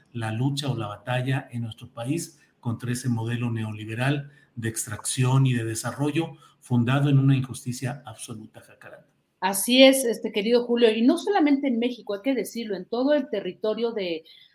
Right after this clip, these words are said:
Speaker 2: América Latina están, eh, digamos que con grandes riquezas, ¿no? Eh, naturales, eh, muchas, eh, muchos, eh, lugares, territorios en, en este continente se están enfrentando, como decía yo, este modelo de dominación y de despojo,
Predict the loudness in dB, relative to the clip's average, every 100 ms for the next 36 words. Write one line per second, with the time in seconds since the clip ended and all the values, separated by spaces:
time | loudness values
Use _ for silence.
0 | _ -4 -2 -2 -2 -4 -4 -6 -4 -2
1 | -2 -4 -8 -8 -8 -4 -4 -2 -4 -4
2 | -4 -2 -4 -6 -2 -2 0 -2 -6 -10
3 | -12 _ -4 0 2 4 6 6 4 0
4 | -8 -6 -6 -4 -4 -4 -6 -6 -6 -4
5 | -4 -6 -20 _ _ _ -4 -2 -2 -4
6 | -2 -2 -2 -2 0 2 2 -2 -4 _
7 | -2 -2 -2 2 6 6 4 -2 -4 -2
8 | -4 -2 2 2 2 -4 -8 -2 0 0
9 | -2 -4 0 0 -2 -4 -8 -8 -6 -6
10 | -4 -4 -6 -10 -8 -8 -8 -8 -8 -8
11 | -8 -10 -4 -4 -4 -16 _ _ -8 -4
12 | 4 6 6 2 -2 -2 -2 0 -2 -4
13 | -6 -8 -4 -4 2 6 6 4 0 2
14 | 2 0 -4 -6 -10 -6 -2 0 0 -6
15 | -4 -2 2